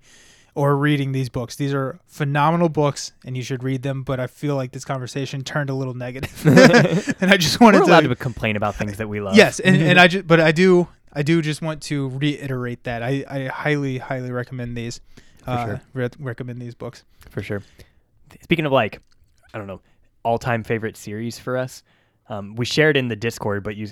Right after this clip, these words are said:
Speaker 2: so you've already seen that Avatar is coming out with
Speaker 1: Yeah.
Speaker 2: they, like, Nickelodeon and Paramount have put together Avatar Studios, um, to start writing additional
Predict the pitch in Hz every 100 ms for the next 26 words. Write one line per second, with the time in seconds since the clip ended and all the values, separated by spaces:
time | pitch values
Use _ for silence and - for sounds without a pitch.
0 | _ - 117 104 113 107 101 - 110 101
1 | 101 98 _ _ _ _ _ _ _ _
2 | 120 117 120 117 107 101 - 117 - 107
3 | 101 98 101 _ 107 98 95 120 123 156
4 | 175 135 117 113 117 131 135 127 123 123
5 | 113 - 117 117 113 110 107 113 - 110
6 | 107 101 98 117 107 - 104 - 123 117
7 | 147 165 185 - _ _ _ _ - 104
8 | 98 110 - 135 117 107 110 117 113 110
9 | 104 107 104 113 101 98